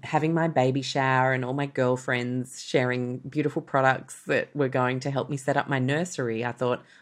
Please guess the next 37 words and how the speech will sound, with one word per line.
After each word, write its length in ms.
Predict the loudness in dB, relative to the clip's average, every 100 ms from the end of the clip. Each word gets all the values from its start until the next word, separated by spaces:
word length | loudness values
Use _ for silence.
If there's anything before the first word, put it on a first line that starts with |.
| -4
"I'm 100 | 0
really 180 | 4 4
good 160 | 4 2
at 100 | 2
reading 260 | 0 -2
food 260 | 2 2 2
labels 400 | 0 -2 -10 -12
now. 240 | -6 -2
I'm 80 | -2
gonna 140 | -2
look 140 | -2 -4
at 100 | -2
this 180 | -4 -2
stuff 320 | -2 -2 -4
and 160 | -8
see 500 | -2 0 2 0 -6 -12 -20 -10
what's 260 | -2 -2 2
in 160 | 0 2
there." 500 | 2 2 0 -6 -8 -12 -20 -20 -20 _ _
And, 440 | 2 4 4 2 0 -6 -4
uh, 360 | 2 6 6 4
once 540 | 0 0 4 4 4 2
I 100 | 2
started 520 | 2 4 6 4 0
looking 400 | -4 -2 0 2
at 80 | 4
all 320 | 6 6 4
the 80 | 2
different 420 | 0 -2 -4 -2
names, 800 | 0 2 0 -4 -6 -4 -4 0
and 140 | 4
I 80 | 4
had 180 | 2 0
come 240 | 0 0
from 300 | 0 -2 0
luxury 360 | 0 0 -4 -6
cosmetics 800 | -6 -6 -6 -6 -8 -14 -20